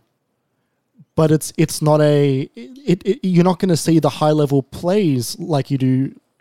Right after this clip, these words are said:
that are similar frequently like you would in a Counter-Strike or a Valorant or a Siege. Whereas those, those are the hi-, those are, you're gonna see similar types of plays because that arena style is, like,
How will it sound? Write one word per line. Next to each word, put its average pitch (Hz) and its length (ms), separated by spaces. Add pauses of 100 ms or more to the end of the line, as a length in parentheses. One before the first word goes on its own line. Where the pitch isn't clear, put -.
(100)
that 160 240
are 151 140
similar 151 520
frequently 135 560
like 143 240
you 147 100
would 127 240
in 127 120
a 120 300 (580)
Counter-Strike 120 720 (240)
or 120 160
a 107 40
Valorant 110 520
or 120 200
a 113 60
Siege. 147 500 (340)
Whereas 160 260
those, 185 420
those 175 340
are 220 40
the 185 120
hi-, 156 260
those 233 240
are, 254 60
you're 214 220
gonna 269 160
see 185 220
similar 170 480 (340)
types - 400
of 156 140
plays 139 520 (400)
because 135 640 (440)
that 151 220
arena 143 400
style 131 520
is, 131 300
like, 120 260